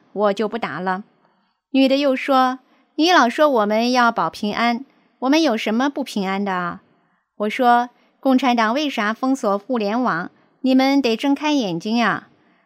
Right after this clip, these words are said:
我问你，你们公安分局抓了法轮功学员，迫害法轮功是国际重罪，共产党啥时候就垮台了？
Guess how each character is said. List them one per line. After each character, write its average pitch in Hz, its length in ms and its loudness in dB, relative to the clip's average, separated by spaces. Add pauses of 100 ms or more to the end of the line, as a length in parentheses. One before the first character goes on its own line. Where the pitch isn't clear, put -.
(120)
我 214 160 -4
问 226 240 -2
你， 185 260 -6 (360)
你 269 100 4
们 269 220 4
公 302 160 4
安 302 160 4
分 302 200 2
局 254 300 -4
抓 247 240 0
了 240 100 0
法 196 200 0
轮 196 120 -4
功 262 200 0
学 220 240 -4
员， 208 320 -2 (420)
迫 269 180 2
害 254 160 4
法 220 200 0
轮 220 180 -2
功 277 260 0
是 247 280 -2
国 208 200 0
际 285 200 -2
重 262 260 -2
罪， - 320 -4 (400)
共 262 180 2
产 240 200 0
党 208 240 0
啥 214 200 -2
时 262 140 -6
候 240 180 -2
就 254 160 -4
垮 175 220 -12
台 196 300 -6
了？ 247 220 0